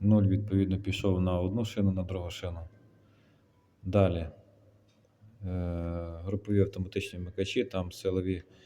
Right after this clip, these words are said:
розетки всякі і освітлення. Там... Ні, це все сила.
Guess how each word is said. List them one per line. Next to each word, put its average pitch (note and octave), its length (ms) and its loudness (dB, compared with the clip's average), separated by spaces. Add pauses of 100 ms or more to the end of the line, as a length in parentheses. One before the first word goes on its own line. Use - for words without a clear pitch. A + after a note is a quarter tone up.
(320)
розетки G#2+ 480 0
всякі G2+ 380 -4
і F#2+ 240 0
освітлення. E2+ 600 -4 (180)
Там... F2 240 -4 (680)
Ні, G2 280 4 (160)
це G2+ 140 0
все G2+ 240 0
сила. E2+ 380 -2